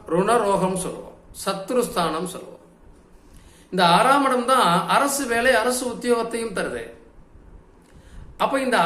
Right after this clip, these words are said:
ஆறாம் இடம் நோய், எதிரி, கடனை தருது. இந்த இடத்துல இருந்து, "முருகா,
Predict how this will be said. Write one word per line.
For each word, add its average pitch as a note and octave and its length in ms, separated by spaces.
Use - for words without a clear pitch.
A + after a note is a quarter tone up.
ஆறாம் C#4 300
இடம் C4+ 260
நோய், B3+ 260
எதிரி, B3 260
கடனை A#3 280
தருது. B2 380
இந்த C#3+ 180
இடத்துல E3+ 360
இருந்து, G#3 200
"முருகா, D3+ 340